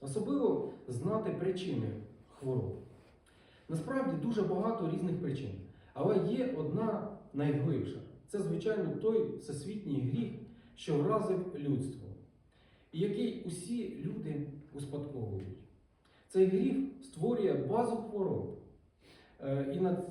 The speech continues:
цій основі виникають найрізноманітніші хвороби. Фактично,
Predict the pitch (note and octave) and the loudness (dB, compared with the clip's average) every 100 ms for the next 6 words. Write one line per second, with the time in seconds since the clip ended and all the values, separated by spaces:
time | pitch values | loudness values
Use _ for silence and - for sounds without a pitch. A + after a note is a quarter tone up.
0 | - - A#3 - E3 - B3 G#3 E3+ E3 | -8 -4 -2 0 -2 2 2 4 2 2
1 | F3+ G3 - - G#3+ A#3+ G#3 F3+ E3 F3 | 2 2 2 0 4 4 2 0 0 2
2 | E3 A3+ - F#3 - - - - D3+ C#3 | 2 2 0 -2 -2 -6 -10 -8 -2 2
3 | B2 G#2 F#2+ - - - - - - - | 2 0 -4 -8 -14 -20 -20 -20 -10 -4
4 | E3 - C#4 C4+ C3+ | -4 0 -2 0 0